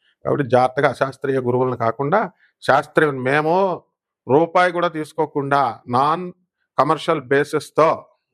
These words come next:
జ్యోతిష్యాలు చెప్తున్నాం. And మంచి చెప్తున్నాం. దానికి కూడా ఏంట్రా మీరు ఒక్కొక్కడు, "ఆ, నేను కమిషనర్ పెళ్ళాన్ని, ఆ, అక్రమ సంబంధాలు, మేము కన్యారాశి మంచివాళ్ళం మేము, ఆ, మా, మా పని మనిషి, ఆ,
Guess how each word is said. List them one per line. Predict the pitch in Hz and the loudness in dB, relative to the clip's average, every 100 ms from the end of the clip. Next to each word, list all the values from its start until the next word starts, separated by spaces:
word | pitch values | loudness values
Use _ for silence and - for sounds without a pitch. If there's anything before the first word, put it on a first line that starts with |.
| - | -2
జ్యోతిష్యాలు | 139 143 143 139 135 | 0 0 -2 -2 -2
చెప్తున్నాం. | 127 - 113 98 104 _ _ _ _ _ _ - - - 135 | -2 -10 -10 -12 -14 _ _ _ _ _ _ -20 -18 0 2
And | 160 135 131 156 - - | 4 4 2 -6 -14 2
మంచి | 120 147 196 | 4 4 2
చెప్తున్నాం. | 214 180 - 131 110 101 _ 113 | 2 2 2 0 -2 -6 _ 2
దానికి | 135 190 208 | 4 4 0
కూడా | 202 202 202 | 0 2 2
ఏంట్రా | 202 202 202 208 208 _ _ _ - | 0 0 -2 -2 -6 _ _ _ -4
మీరు | 175 175 180 | 0 0 0
ఒక్కొక్కడు, | 151 160 165 180 180 - _ _ - | -2 -2 0 0 -2 -8 _ _ 0
"ఆ, | 170 | 2
నేను | 175 156 | 2 2
కమిషనర్ | 156 165 170 180 175 | 2 0 -2 -4 -2
పెళ్ళాన్ని, | 180 175 175 175 185 190 _ _ - | 0 0 0 -2 -10 -16 _ _ -2
ఆ, | 165 | 0
అక్రమ | 165 143 170 175 | 0 -2 -2 -4
సంబంధాలు, | 175 175 175 170 170 | -4 -4 -2 -2 -2
మేము | 160 | -2
కన్యారాశి | 151 147 160 170 170 151 | 0 0 0 0 -2 -4
మంచివాళ్ళం | 147 151 165 165 165 | -8 0 0 0 -4
మేము, | 165 170 165 _ _ _ | -8 -8 -12 _ _ _
ఆ, | 147 | -2
మా, | 147 143 139 139 | 0 0 0 -2
మా | 143 147 | 0 0
పని | 143 147 | 0 -2
మనిషి, | 170 170 165 151 - _ 139 | -4 -4 -4 -6 -8 _ 0
ఆ, | 139 135 127 123 123 117 | 2 2 0 -2 -2 -4